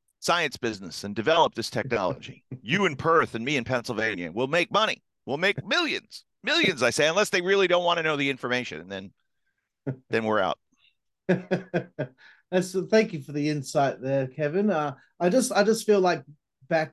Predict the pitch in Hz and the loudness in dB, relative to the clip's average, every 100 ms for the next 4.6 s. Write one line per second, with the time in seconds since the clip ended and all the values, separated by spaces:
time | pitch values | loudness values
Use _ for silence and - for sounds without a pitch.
0 | _ 151 139 - 151 170 147 127 123 113 | _ -2 -2 -4 -2 0 2 2 2 -2
1 | 117 _ _ _ - 160 151 151 143 - | -4 _ _ _ -4 2 2 4 0 0
2 | 175 165 156 131 - 131 131 - 131 131 | 2 4 2 -2 -8 -12 -10 -10 -8 -2
3 | 139 131 - - 135 123 127 123 123 127 | -2 -2 -8 -10 -6 -4 -4 -8 -6 -8
4 | 131 110 120 117 104 | -8 -10 -6 -6 -6